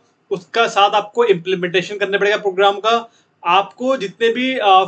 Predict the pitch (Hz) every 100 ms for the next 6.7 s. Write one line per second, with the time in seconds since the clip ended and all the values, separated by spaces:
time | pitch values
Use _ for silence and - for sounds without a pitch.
0 | - 208 226 226 190 190 208 - 240 175
1 | 175 196 233 226 - 196 175 190 190 202
2 | 233 180 185 175 - 175 170 196 196 196
3 | 196 202 202 220 226 - _ _ _ 180
4 | - 240 208 190 226 226 180 170 - 220
5 | 196 170 185 208 185 151 151 185 190 190
6 | 196 202 196 202 208 220 220